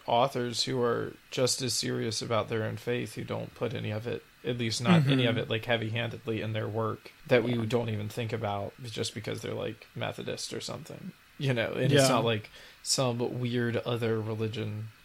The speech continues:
Speaker 2: I feel like that happened, uh, what you were talking about, Emmett, with Philip Pullman a little bit, too.
Speaker 1: Oh, yeah.
Speaker 2: Where, like, because he was a children's author who was, like, very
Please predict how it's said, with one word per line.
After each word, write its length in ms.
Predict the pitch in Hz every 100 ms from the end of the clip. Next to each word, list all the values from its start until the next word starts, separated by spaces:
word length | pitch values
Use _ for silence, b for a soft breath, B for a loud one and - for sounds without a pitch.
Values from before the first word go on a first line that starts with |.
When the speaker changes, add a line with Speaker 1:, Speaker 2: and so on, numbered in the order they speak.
| -
Speaker 2:
I 160 | 165 165
feel 280 | 165 208
like 120 | 208 196
that 120 | 170
happened, 580 | 156 156 156 143 135 127
uh, 280 | 143 143 139
what 200 | 135 151
you 40 |
were 20 |
talking 200 | 139 139
about, 140 | 131 127
Emmett, 180 | 131 127
with 180 | 131 -
Philip 380 | - 139 135
Pullman 380 | - 147 135 127
a 40 | 127
little 240 | 131 127
bit, 180 | 127 -
too. 360 | - 151 - 190 - -
Speaker 1:
Oh, 260 | 120 117 117
yeah. 200 | 113 127
Speaker 2:
Where, 600 | 135 131 131 131 127 127 175 156
like, 260 | 143 135
because 280 | 147 160 147
he 80 | 143
was 120 | 135
a 40 |
children's 560 | 127 - 160 147 147 139
author 580 | 135 135 131 135 131 127
who 140 | 127
was, 260 | 127 120 -
like, 180 | 123 -
very 540 | 135 131 127 123 123